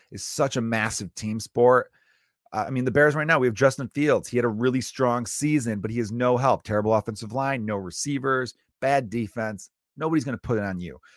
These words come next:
But it gets to a point where for a long quarterback career, you gotta win the big game. You gotta be the guy because that is by far the most important position, not just in the N F L,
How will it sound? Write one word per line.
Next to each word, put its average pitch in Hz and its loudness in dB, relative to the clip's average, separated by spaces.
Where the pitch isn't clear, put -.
But 127 -4
it 131 -8
gets 185 2
to 160 -4
a 143 -2
point 143 -2
where 110 0
for 123 2
a 113 2
long 135 2
quarterback 120 2
career, 98 -2
you 127 -4
gotta 147 2
win 104 -4
the 90 -4
big 82 -6
game. 80 -8
You 139 -6
gotta 131 0
be 95 -6
the 80 -10
guy 76 -2
because 98 -8
that 139 0
is 127 -6
by 101 -2
far 110 0
the 101 -6
most 104 -2
important 117 -6
position, 95 -6
not 120 2
just - -6
in 175 -4
the 151 -2
N 147 4
F - -2
L, 101 4